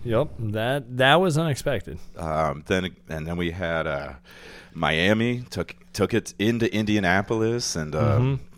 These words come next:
Speaker 2: came out straight away win when I
Speaker 1: Yep.
Speaker 2: needed Indy. So it's that, it's, what a, what a week. So I had to hit the reset button, even though we've only had three losing weeks so far, uh, through, you know, eleven weeks.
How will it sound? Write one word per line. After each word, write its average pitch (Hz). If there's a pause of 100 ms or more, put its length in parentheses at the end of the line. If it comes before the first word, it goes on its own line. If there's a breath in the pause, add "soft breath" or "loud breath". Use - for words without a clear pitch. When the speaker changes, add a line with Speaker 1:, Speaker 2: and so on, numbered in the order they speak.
Speaker 2:
came 90
out 98
straight 92
away 95
win 95
when 78
I 107
Speaker 1:
Yep. 117
Speaker 2:
needed 82
Indy. 101
So 73
it's - (100)
that, 85 (160)
it's, - (220)
what 95
a, 73 (240)
what 104
a 87
week. 65
So 90
I 104
had 120
to 104
hit 95
the 76
reset 76
button, 76 (560 loud breath)
even 180
though 160
we've 117
only 139
had 131
three 113
losing 127
weeks 87
so -
far, 80 (100)
uh, 76 (320)
through, 85
you 85
know, 82
eleven 98
weeks. 80